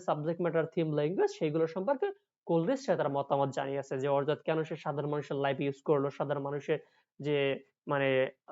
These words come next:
আহ, লাইফ ই-, চুজ করে গেছে, সে কেন সাধারণ মানুষের ল্যাঙ্গুয়েজটাকে ইউজ করলো, এবং কোন কোন কবিতার সমস্যা বলে আছে সেটা কি। সে যে চারটা কবিতার সমস্যা আছে, একটা হচ্ছে ব্রাদার, একটা মাইকেল, একটা রাত আর একটা ম্যাট মাদার্স। এই হচ্ছে মোটামুটি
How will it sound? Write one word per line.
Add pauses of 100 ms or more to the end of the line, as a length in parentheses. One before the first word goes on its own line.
(100)
আহ, (140)
লাইফ (100)
ই-, (140)
চুজ
করে
গেছে,
সে (180)
কেন (100)
সাধারণ
মানুষের
ল্যাঙ্গুয়েজটাকে
ইউজ (100)
করলো, (100)
এবং (380)
কোন (100)
কোন (100)
কবিতার
সমস্যা (160)
বলে
আছে
সেটা
কি। (480)
সে (140)
যে
চারটা
কবিতার
সমস্যা
আছে,
একটা
হচ্ছে
ব্রাদার,
একটা (120)
মাইকেল,
একটা
রাত
আর
একটা
ম্যাট
মাদার্স। (520)
এই
হচ্ছে (580)
মোটামুটি